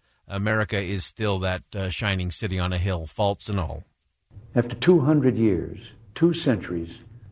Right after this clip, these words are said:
Speaker 2: she still stands strong and true on the granite ridge, and her glow is held steady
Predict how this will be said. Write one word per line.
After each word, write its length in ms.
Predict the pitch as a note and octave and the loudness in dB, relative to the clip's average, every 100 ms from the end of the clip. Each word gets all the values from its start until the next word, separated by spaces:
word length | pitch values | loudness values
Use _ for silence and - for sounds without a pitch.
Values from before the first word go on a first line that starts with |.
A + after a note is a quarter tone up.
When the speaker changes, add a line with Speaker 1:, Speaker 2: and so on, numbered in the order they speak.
| - | -16
Speaker 2:
she 220 | - B2 | 0 2
still 320 | - C#3 C3+ | 4 4 4
stands 420 | B2 C3 A#2 G#2+ | 4 2 2 0
strong 560 | - - B2 A#2+ A#2+ A#2+ | -2 2 2 4 0 -2
and 180 | A2+ G#2 | -4 -6
true 440 | - B2 E2+ E2+ | 2 4 4 0
on 140 | F2 E2+ | -4 -8
the 60 | |
granite 360 | - G#2 A2 G#2+ | -6 -4 -2 -2
ridge, 480 | G#2 F2+ E2 - - - - - - | -2 -2 -4 -12 -16 -20 -20 -14 -4
and 160 | A2 | -2
her 140 | G2 A2+ | 2 0
glow 380 | - A#2 G#2+ G2+ | 4 4 4 2
is 100 | G2+ | 0
held 240 | G#2+ G2 | -4 -2
steady 520 | - - G2 D2+ C#2+ | -4 -2 -2 -4 -8